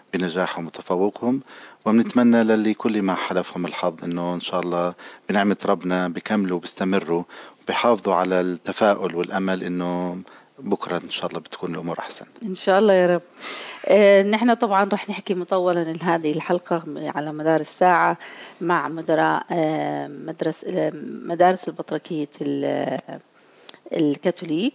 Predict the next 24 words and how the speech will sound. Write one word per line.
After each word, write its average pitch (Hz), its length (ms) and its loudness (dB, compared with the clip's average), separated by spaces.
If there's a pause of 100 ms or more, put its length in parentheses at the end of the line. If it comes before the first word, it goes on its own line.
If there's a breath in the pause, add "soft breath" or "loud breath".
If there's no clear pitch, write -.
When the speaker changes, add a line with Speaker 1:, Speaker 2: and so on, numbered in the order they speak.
Speaker 2:
وأيضًا 196 580 0
الأرثوذكس، - 920 -16
فرح 156 480 2
نكون 165 580 -6
بتواصل 151 1000 -2
معكم 156 320 -4
خلال 151 320 2
الحلقة. 175 560 4 (360 loud breath)
بنشكر 254 440 0
كل 277 240 4
الأشخاص 254 760 4
اللي 226 160 4
متواجدين 208 840 2
معنا 170 520 2
على 160 380 2
البث 160 280 -2 (140)
المباشر، 165 800 0 (560 loud breath)
بنقول 175 220 -2
لكم 165 240 -6
صباحكم 165 540 -4
نور، 202 420 -2
ونحن 170 500 -4
مثل 165 320 -8
ما 156 320 -2